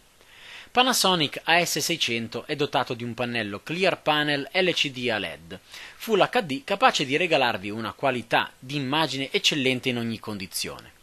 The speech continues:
La ricchezza dei dettagli è esaltata dalle tecnologie implementate. Il dispositivo infatti integra un potente processore dual core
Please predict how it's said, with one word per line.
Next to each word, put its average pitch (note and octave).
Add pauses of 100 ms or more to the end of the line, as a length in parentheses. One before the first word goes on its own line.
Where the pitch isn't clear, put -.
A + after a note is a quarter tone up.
(560)
La D#3
ricchezza C3+
dei D#3+
dettagli E3
è G3
esaltata C#3+
dalle G#2+
tecnologie C#3
implementate. G2+ (460)
Il A#2
dispositivo F#3
infatti E3+
integra C3+
un F#2+
potente F3+
processore E3+
dual D3+
core D#2+